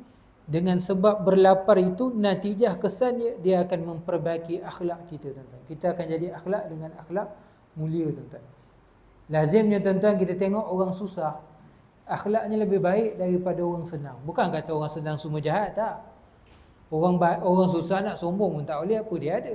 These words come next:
kan? Dan dia nak belagak pun tak boleh, dia pun memang orang tak ada apa-apa bandingkan dengan orang yang ada apa-apa. Okey. Jadi,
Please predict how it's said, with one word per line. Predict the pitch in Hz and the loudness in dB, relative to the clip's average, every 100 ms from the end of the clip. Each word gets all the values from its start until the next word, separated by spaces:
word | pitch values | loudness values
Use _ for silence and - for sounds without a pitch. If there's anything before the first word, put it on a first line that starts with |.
| 240 | -6
kan? | 196 127 - _ _ _ _ _ _ _ | -6 -10 -20 _ _ _ _ _ _ _
Dan | 170 170 | -10 -6
dia | 170 | -4
nak | 180 | -4
belagak | 170 175 180 208 190 | 0 4 4 2 0
pun | 226 | 0
tak | 220 202 | 0 0
boleh, | 269 285 226 | -2 -4 -2
dia | 247 | -2
pun | 233 247 | -2 -2
memang | 240 240 | -4 -2
orang | 226 226 226 | 0 -2 -4
tak | 233 | -6
ada | 233 226 | 0 0
apa-apa | 226 202 - 131 - - _ | 2 0 -2 -10 -18 -20 _
bandingkan | 156 170 185 202 185 190 | -2 0 2 0 0 0
dengan | 185 190 185 185 | 0 0 0 0
orang | 190 185 180 | 2 2 0
yang | 180 | -2
ada | 180 180 175 160 | -2 2 2 0
apa-apa. | 143 131 120 - - _ - | -6 -8 -16 -20 -20 _ -20
Okey. | - 113 - - - - _ _ _ _ _ - | -20 -20 -20 -20 -20 -20 _ _ _ _ _ -6
Jadi, | 170 226 | 2 2